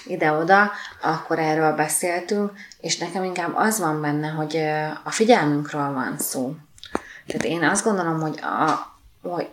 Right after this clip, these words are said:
lehet olyan is, hogy megváltozott, ö, az elmúlt, ö, pár évtizedben az, ahogyan tartalmat fogyasztunk, és hogy egyszerűen, ö, egyszerűen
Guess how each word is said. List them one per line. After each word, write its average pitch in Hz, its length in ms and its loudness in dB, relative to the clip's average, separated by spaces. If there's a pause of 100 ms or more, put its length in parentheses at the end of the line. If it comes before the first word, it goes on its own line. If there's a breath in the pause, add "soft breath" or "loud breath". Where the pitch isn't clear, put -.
lehet 202 360 2
olyan 175 180 -4
is, 185 140 -2
hogy 180 120 -4
megváltozott, 165 1500 0
ö, 160 240 2 (540 loud breath)
az 147 140 -2
elmúlt, 156 640 0
ö, 143 360 0 (880)
pár 143 260 0
évtizedben 180 720 -2
az, 170 420 0
ahogyan 151 480 -4
tartalmat 143 680 -4
fogyasztunk, 160 720 -2 (560 loud breath)
és 254 160 4
hogy 165 200 0
egyszerűen, 156 1080 -2 (180)
ö, 147 600 0 (880)
egyszerűen 170 800 0